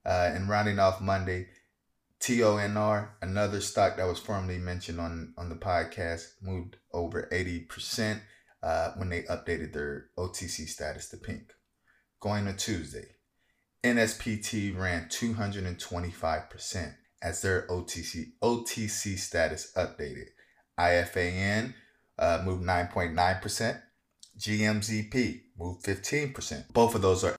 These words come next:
S S M monopoly plays. Uh, K R F G moved over ten percent as they're,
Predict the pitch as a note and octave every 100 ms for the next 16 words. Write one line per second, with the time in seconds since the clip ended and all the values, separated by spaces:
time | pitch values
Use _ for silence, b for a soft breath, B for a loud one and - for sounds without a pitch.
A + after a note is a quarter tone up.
0 | - G2+ - - G2 F2+ - G2 F#2+ F2
1 | F#2+ - F2 E2+ E2+ - F2 - A2+ F2
2 | - - _ _ - D#2+ - A#2 G2 F#2+
3 | F#2 F2+ F2 - _ F2+ F2+ - - F#2+
4 | F#2 F#2 - _ _ - F#2 F#2 F#2+ G#2+
5 | - - F#2+ F2 - G2 F2+ F#2 - F2+
6 | F#2+ F#2 F2+ E2+ - F#2+ F#2+ F#2 F2+ E2+